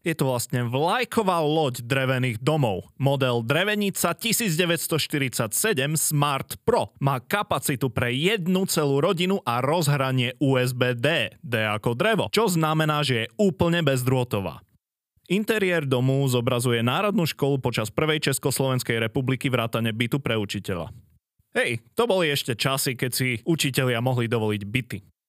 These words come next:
Pred rokom tisíc deväťsto osemnásť bolo školstvo vo fakt zlom stave a na školách sa učilo po maďarsky. Tu, na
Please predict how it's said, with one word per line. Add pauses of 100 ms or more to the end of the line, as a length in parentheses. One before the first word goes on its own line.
(420)
Pred
rokom
tisíc
deväťsto
osemnásť
bolo
školstvo
vo
fakt
zlom
stave
a
na
školách
sa
učilo
po
maďarsky. (240)
Tu,
na